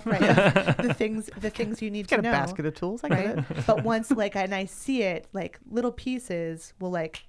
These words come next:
Speaker 1: click,
Speaker 2: Yeah.
Speaker 1: click,
Speaker 3: Mm-hmm.
Speaker 1: click. And I'm like, "Oh, right."
Speaker 2: Mm-hmm.
Speaker 1: Once you
Speaker 3: Yeah.
Speaker 1: figure out just a couple stupid tricks, right?
Speaker 3: Mm-hmm.
Speaker 2: Mm-hmm.
Speaker 1: Like, he, once he figures out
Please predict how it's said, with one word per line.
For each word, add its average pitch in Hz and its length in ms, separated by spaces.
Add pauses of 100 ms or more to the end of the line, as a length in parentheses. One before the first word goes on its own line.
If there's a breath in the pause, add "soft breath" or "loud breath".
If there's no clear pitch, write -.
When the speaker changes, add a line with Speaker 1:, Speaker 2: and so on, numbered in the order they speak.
(180)
Speaker 1:
click, 196 340 (220 loud breath)
Speaker 2:
Yeah. 110 360
Speaker 1:
click, 190 280
Speaker 3:
Mm-hmm. 170 260
Speaker 1:
click. 190 300
And 180 100
I'm 180 60
like, 160 180 (120)
"Oh, 254 680
right." - 600
Speaker 2:
Mm-hmm. 104 300
Speaker 1:
Once 202 200
you 165 60
Speaker 3:
Yeah. 143 240
Speaker 1:
figure 226 200
out 180 180
just - 180
a 175 40
couple - 360
stupid - 840
tricks, - 600
right? 190 280
Speaker 3:
Mm-hmm. 277 180
Speaker 2:
Mm-hmm. 113 280
Speaker 1:
Like, 180 140
he, - 200
once 190 220
he 226 80
figures 196 320
out 185 360